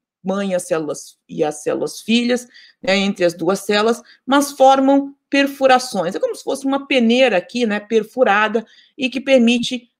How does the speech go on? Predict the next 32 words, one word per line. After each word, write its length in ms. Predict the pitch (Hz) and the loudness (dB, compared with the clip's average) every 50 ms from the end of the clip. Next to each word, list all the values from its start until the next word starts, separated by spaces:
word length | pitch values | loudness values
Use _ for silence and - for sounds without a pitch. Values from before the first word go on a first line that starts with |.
| _ | _
a 160 | 220 233 233 233 233 - _ _ _ | -4 -4 -4 -4 -8 -14 _ _ _
comunicação 960 | - 262 254 247 254 247 254 247 - 240 226 233 - - 220 220 220 214 175 - _ _ | 0 0 2 2 2 0 -2 -4 -4 -6 -6 -6 -8 -10 -10 -8 -8 -10 -10 -14 _ _
entre 340 | 180 196 208 202 - 196 196 196 | -8 -8 -8 -8 -8 -6 -6 -6
as 120 | 202 - | -6 -8
células. 420 | - - 180 160 147 151 156 - | -2 -2 -2 0 0 -4 -6 -6
Forma, 260 | - - 190 190 196 190 | -6 -6 -6 -4 -4 -6
então, 280 | 185 - - 196 196 | -6 -4 -4 -4 -4
o 40 | 196 | -4
que 80 | - - | -8 -10
se 100 | - 180 | -10 -8
é 20 | |
chamado 440 | - 185 180 180 180 180 185 180 185 - - _ _ - | -6 -6 -4 -4 -4 -4 -4 -6 -10 -14 -18 _ _ -8
de 140 | 175 196 | -6 -6
plasmodesmos. 1300 | 202 - - 202 202 202 208 214 202 196 202 196 190 190 175 165 156 151 151 147 147 143 135 131 - - _ _ _ _ _ | -6 -4 -4 0 2 2 2 2 0 -2 -2 -2 -2 0 4 4 4 4 4 0 -2 -6 -10 -10 -12 -18 _ _ _ _ _
São, 340 | _ - - 466 415 - - _ _ _ _ | _ -14 -10 -8 -8 -8 -10 _ _ _ _
tem 120 | - - | -2 0
a 60 | 370 339 | 0 0
mesma 320 | 330 330 330 320 330 330 | 0 -2 -2 -2 -4 -6
função, 720 | 330 - 320 285 277 - - 214 220 269 311 285 - - _ _ _ _ _ | -6 -4 -4 -2 -2 -2 -2 -2 0 0 0 -2 -6 -10 _ _ _ _ _
né, 220 | 202 180 196 220 240 | -6 -4 -2 -2 -4
a 80 | 220 | -6
função 420 | 233 - 214 208 214 - 226 214 214 | -6 -6 -6 -6 -4 -4 -4 -4 -4
simel-, 640 | 214 - - - 294 302 302 277 233 202 180 190 - | -8 -12 -10 -6 -4 -2 0 0 0 0 -2 -8 -12
semelhante 1400 | - - - - 262 269 269 262 262 240 202 175 165 165 196 233 277 302 311 302 277 247 233 - - 190 180 | -16 -18 -10 -4 -2 0 2 4 2 2 2 0 0 2 4 4 4 4 4 4 4 2 0 -2 -6 -10 -12
que 280 | - _ _ - 202 202 | -14 _ _ -14 -12 -4
das 280 | 180 190 185 190 - - | -2 -2 -2 -2 -4 -10
pit 240 | 202 185 165 - | -14 -14 -14 -10
connections, 560 | - - 226 214 202 208 220 - - 320 330 - | -8 -6 -6 -4 -4 -6 -6 -8 -12 -14 -10 -6
só 160 | 415 415 403 | -4 -4 -4
que 100 | 415 - | -6 -10
são, 300 | - - 339 339 349 339 - _ _ - - - _ _ - | -6 -4 -4 -4 -6 -8 -14 _ _ -20 -20 -20 _ _ 0
é, 380 | 233 247 247 254 254 - - | 2 4 6 6 4 4 2